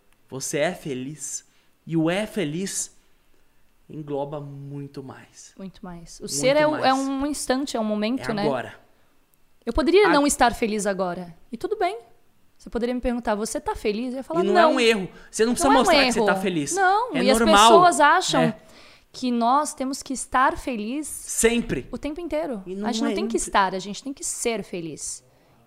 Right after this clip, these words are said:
Speaker 2: Isso é uma coisa que, é, o ser feliz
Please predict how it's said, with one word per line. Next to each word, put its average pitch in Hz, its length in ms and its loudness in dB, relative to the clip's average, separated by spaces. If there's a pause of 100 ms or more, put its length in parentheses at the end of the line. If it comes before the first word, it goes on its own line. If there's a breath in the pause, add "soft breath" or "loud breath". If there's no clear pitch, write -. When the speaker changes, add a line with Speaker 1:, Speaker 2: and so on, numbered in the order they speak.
Speaker 2:
Isso 214 640 -4 (240)
é 185 80 -12
uma 190 160 -8
coisa 208 360 -8
que, 277 340 -8 (600 loud breath)
é, 214 420 -4
o 226 80 -8
ser 262 380 0
feliz 262 760 -6